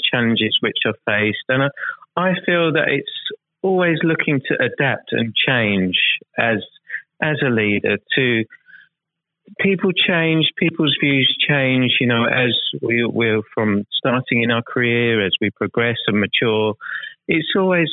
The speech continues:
constantly adapting to your environment, the changes, the people around you, um, because no-, nothing ever stays the same, in my opinion.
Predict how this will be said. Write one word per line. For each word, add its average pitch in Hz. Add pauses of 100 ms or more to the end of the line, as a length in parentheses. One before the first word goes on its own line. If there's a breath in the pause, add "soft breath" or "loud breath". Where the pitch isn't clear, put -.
constantly 156
adapting 117 (120)
to 110 (380 loud breath)
your 143
environment, 117 (100)
the 107 (100)
changes, 117
the 104
people 127
around 107
you, 104 (120)
um, 104
because 123
no-, 135
nothing 143
ever 117
stays 110
the 101
same, 101
in 95
my 90
opinion. 90